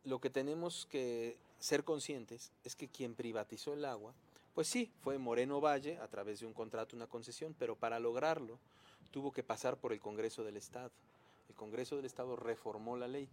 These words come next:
¿Y quién presidía el Congreso del Estado? Mario Riestra. Entonces, debe ser muy claro para la ciudadanía que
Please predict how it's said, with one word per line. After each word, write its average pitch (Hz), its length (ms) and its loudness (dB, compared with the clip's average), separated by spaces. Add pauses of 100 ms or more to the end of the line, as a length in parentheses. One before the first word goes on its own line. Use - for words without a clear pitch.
(420)
¿Y 120 100 -10
quién 160 320 0
presidía 135 840 0 (420)
el 104 100 -16
Congreso 113 480 -4
del 127 120 -4
Estado? 120 380 -8 (100)
Mario 127 320 0
Riestra. 131 500 -8 (1080)
Entonces, 139 680 0 (320)
debe 127 380 -2
ser 113 220 0
muy 139 300 -2
claro 127 480 -2 (460)
para 107 160 -2
la 104 120 -4
ciudadanía 104 680 -8 (560)
que 110 380 -4